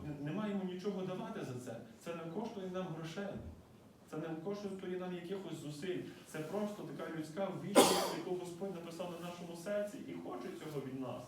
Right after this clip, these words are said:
І коли ми, знаєте, просимо у Бога, то мали би не забувати дякувати. В сьогоднішній день мали би згадати всіх тих, які допомагали нам у своєму житті, допомагали нам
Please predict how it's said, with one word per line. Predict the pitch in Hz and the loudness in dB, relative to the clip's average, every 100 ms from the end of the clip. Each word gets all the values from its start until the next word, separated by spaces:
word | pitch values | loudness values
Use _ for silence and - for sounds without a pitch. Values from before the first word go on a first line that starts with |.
| - - - - | -12 -16 -12 -4
І | |
коли | 135 185 214 | -2 0 2
ми, | 208 202 - - - | 4 2 0 -8 -8
знаєте, | 135 135 180 180 170 170 165 165 | -6 -2 -2 -2 -2 -2 -2 -2
просимо | 208 240 180 160 | -2 -2 -2 -2
у | 151 | -2
Бога, | 143 143 139 127 | 0 2 0 -2
то | 135 | -4
мали | 151 170 | -2 -2
би | 151 135 147 - | -4 -4 -4 -6
не | 139 | -6
забувати | 135 127 123 127 139 139 | -2 -2 -2 -2 -4 -4
дякувати. | 123 127 120 117 113 - 107 - - | -2 0 -2 -2 -6 -8 -10 -10 -6
В | |
сьогоднішній | 190 202 214 - - | 0 2 2 0 -2
день | 147 165 | -4 -2
мали | 160 156 | -2 -2
би | 147 | -2
згадати | 143 143 139 - 139 | -2 -2 0 0 0
всіх | - 135 139 | -2 -4 -4
тих, | 165 170 - | -4 -2 -2
які | 123 196 | -2 -2
допомагали | 196 190 202 185 190 - 151 | -2 -2 -2 0 0 0 0
нам | 147 151 | -2 -4
у | 165 | -6
своєму | 165 151 196 160 | -6 -4 -4 -2
житті, | 120 120 - 185 185 - - | -2 -2 -2 -4 -4 -6 -8
допомагали | 202 190 185 185 208 175 | -4 0 0 2 0 2
нам | 147 139 135 | 0 0 -2